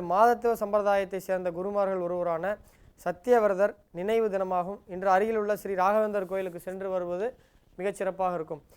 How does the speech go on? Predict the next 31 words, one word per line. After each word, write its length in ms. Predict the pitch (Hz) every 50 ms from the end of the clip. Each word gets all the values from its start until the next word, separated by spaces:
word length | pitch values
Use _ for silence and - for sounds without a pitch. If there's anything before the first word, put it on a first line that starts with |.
| _ _ _ _ - 190
இன்றைய 220 | 208 233 233 233 226
தினத்தில் 320 | 233 233 233 220 233 214 202
என்னெல்லாம் 360 | 196 208 214 220 220 226 220 214
நம்ம 160 | 202 185 170 -
செய்யலாம் 360 | 190 202 208 208 208 202 196
என்று 140 | 190 175 170 - 185
பார்க்கும் 260 | 185 185 180 185 175 175
பொழுது, 240 | 175 190 202 214 190 170 170 - _ _ _ - _ _ _ _ -
இன்றைய 220 | 196 202 226 220 220 214
தினத்தில் 360 | 220 226 226 202 254 254 254 302 - _ _ _ _ _ _ -
திதியின் 320 | 208 220 220 254 247 240 226
அடிப்படையில் 400 | 214 220 202 220 214 214 196 196 196
பார்க்கும் 280 | 196 190 190 190 185
பொழுது 160 | 190 202 214 214 208
இன்றைய 180 | 190 202 202 185 202
தினம் 180 | 214 220 208 -
சஷ்டி 280 | 185 175 - - 254 240 202
திதியில் 320 | 220 214 214 214 214 196 - 196
செய்யக்கூடிய 380 | 190 190 185 - 185 180 180 175 170
விஷயமும் 400 | - - 190 180 185 208 233 - - _ _ _ _ _ _ _ _ _ _ -
நட்சத்திர 360 | 180 185 - 254 240 254 247 226
அடிப்படையில் 340 | 220 190 208 220 220 196 185
பரணியில் 360 | 190 202 220 226 226 220 214 -
செய்யக்கூடிய 340 | 196 196 190 180 185 180 175 175
விஷயங்கள்னு 420 | 175 - 202 196 190 190 185 170 175
பார்க்கும் 260 | 175 175 165 170 165
பொழுது, 220 | 165 175 196 214 202 165 - - _ _ _ _ _ _ _ _ _ -
பரணியில் 400 | 156 175 202 240 254 254 254 220 214
பிறந்த 220 | 226 220 214 208 220 214 208 214
ஆயுத 180 | 220 226 226 214 -
பிரயோகம் 360 | 208 202 196 190 190 202 214